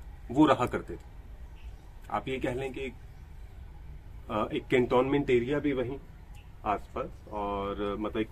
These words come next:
सैनिक छावनी है। उसके अलावा जो है, जो शासन चलाने में जो अफसर मदद किया करते थे, उनके बंगले भी जो है वो आसपास वहाँ बने रहते थे। अब जहाँ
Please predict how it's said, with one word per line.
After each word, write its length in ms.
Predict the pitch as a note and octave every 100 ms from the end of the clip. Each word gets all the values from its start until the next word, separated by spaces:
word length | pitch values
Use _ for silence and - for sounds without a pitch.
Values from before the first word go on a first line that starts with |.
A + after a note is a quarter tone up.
| -
सैनिक 400 | - B2 A2 A2+
छावनी 360 | - G#2+ G#2 A#2+
है। 200 | C3+ F3
उसके 300 | D#3 C3+ D3
अलावा 320 | B2+ B2 B2+
जो 140 | B2 A#2+
है, 200 | B2 A#2 - - - - A2+
जो 500 | A#2+ B2+ B2+ B2+ B2 - - - - - - - - - - - - -
शासन 360 | - A#2+ - C3+
चलाने 420 | C3+ B2 B2+ D3+
में 180 | C3 G#2+ - - A2
जो 140 | A#2
अफसर 240 | G#2 B2+
मदद 280 | A2 A2 B2
किया 220 | - A#2+
करते 340 | G#2+ G#2+ - G2+ D#3
थे, 80 | - - - - -
उनके 240 | C3 C#3
बंगले 380 | A#2+ B2+ C#3 D3+
भी 160 | C#3 B2+
जो 120 | A2+
है 100 | A2
वो 200 | G2+ B2 -
आसपास 420 | A2+ G2+ - G#2 -
वहाँ 200 | G#2 C3 - - -
बने 260 | A#2 C3+ B2
रहते 260 | F#2 -
थे। 200 | - - - - - - - - - - - - C3
अब 120 | B2+
जहाँ 680 | D#3 - G#3 A3 G#3+ E3+